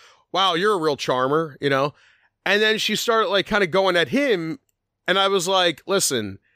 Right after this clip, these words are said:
he's wrong in this situation. What he's saying is wrong. But you anti-,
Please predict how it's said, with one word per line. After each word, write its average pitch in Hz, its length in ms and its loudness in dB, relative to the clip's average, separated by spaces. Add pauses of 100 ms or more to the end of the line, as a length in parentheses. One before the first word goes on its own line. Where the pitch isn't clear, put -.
(340)
he's 233 260 -2
wrong 127 480 -2
in 135 100 -2
this 131 140 0
situation. 117 600 -2
What 143 120 0
he's 208 140 2
saying 165 240 0
is 120 120 0
wrong. 120 340 -2 (640)
But 123 280 -4
you 196 400 0
anti-, 190 460 0